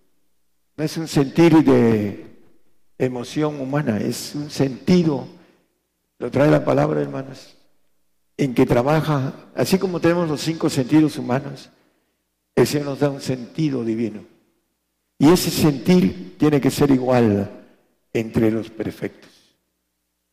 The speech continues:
¿Por qué? Porque se le da a los perfectos, a los santos no.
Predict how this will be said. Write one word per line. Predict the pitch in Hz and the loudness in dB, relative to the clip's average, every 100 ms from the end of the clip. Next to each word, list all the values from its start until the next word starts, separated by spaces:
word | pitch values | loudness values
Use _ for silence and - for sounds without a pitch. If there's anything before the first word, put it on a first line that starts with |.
| _ _ _ _ - | _ _ _ _ -8
¿Por | 127 | -4
qué? | 110 151 | 2 2
Porque | 151 - - 117 104 - | 2 -6 0 2 0 -4
se | - 131 | -2 2
le | 117 | 4
da | 120 | 4
a | 123 | 2
los | 123 - | -2 -8
perfectos, | 127 110 123 117 - _ _ _ _ _ _ _ _ _ | -8 -4 -4 -6 -8 _ _ _ _ _ _ _ _ _
a | - | -6
los | 120 107 | -6 -4
santos | - 123 - 117 | -4 -6 -6 -12
no. | 107 98 | -12 -16